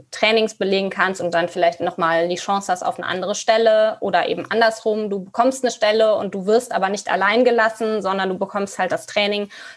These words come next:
das dir hilft, dass du auch deine Stelle zu, ähm, ja, zur Zufriedenheit, äh, der Mitarbeiter, äh, deiner neuen Mitarbeiter oder deiner Manager ausführen kannst. Also das war eher so der Konsens, den wir häufig gehört haben.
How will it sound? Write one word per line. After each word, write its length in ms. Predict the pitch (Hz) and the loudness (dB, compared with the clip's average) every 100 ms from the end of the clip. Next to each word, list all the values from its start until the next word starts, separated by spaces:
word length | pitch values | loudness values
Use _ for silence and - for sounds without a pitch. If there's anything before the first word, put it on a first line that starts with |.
| - | -2
das 240 | 196 - | -2 0
dir 140 | 196 | -2
hilft, 420 | 180 214 220 220 - | 2 4 4 2 -2
dass 160 | 190 | -2
du 100 | 208 | 2
auch 140 | - - | 2 0
deine 220 | 165 180 | -2 -4
Stelle 360 | - 190 196 | -2 0 0
zu, 360 | 196 196 190 185 | 0 -4 -2 -2
ähm, 400 | 170 185 180 175 | 0 -2 -4 -6
ja, 220 | - - - _ - _ - | -8 -8 -10 _ -20 _ -4
zur 100 | 196 | -2
Zufriedenheit, 840 | 202 - 247 233 220 196 196 190 | -4 0 2 2 2 2 2 0
äh, 200 | - 190 | -4 -2
der 120 | 180 | 0
Mitarbeiter, 1200 | 208 269 220 208 208 233 202 202 208 - 180 185 | 2 4 4 4 2 4 4 4 2 -2 -2 -2
äh, 40 | 180 | 2
deiner 280 | 196 226 | 2 4
neuen 260 | 208 208 214 | 0 -2 -2
Mitarbeiter 560 | 208 202 196 202 214 202 | 0 0 2 0 0 2
oder 340 | 202 190 190 - - | 2 2 0 -6 -4
deiner 460 | 196 196 185 180 190 | 0 2 2 0 0
Manager 600 | 208 277 247 220 214 - | 2 4 2 2 2 2
ausführen 500 | 208 220 - 202 196 | 0 -2 -8 -8 -6
kannst. 480 | - 196 208 - - - - | -6 -6 -8 -12 -20 -20 -4
Also 220 | 190 190 | 0 2
das 280 | 190 - - | 2 2 2
war 180 | 185 - | 2 4
eher 200 | 185 175 | 2 2
so 160 | 185 | 2
der 160 | 175 175 | 2 2
Konsens, 580 | - 170 170 170 208 - | 0 -4 -2 -4 -6 -10
den 200 | - - | -10 -8
wir 120 | - | -4
häufig 360 | - - - | -4 -4 -10
gehört 360 | - - - - | -14 -12 -14 -16
haben. 160 | - | -20